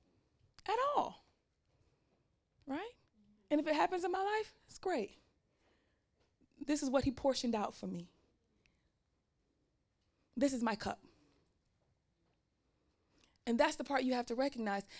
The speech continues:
is part of the consecration, part of the living intentionally,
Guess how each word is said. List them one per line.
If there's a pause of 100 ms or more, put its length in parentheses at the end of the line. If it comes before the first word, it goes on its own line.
(120)
is
part
of
the
consecration, (1200)
part
of
the
living
intentionally,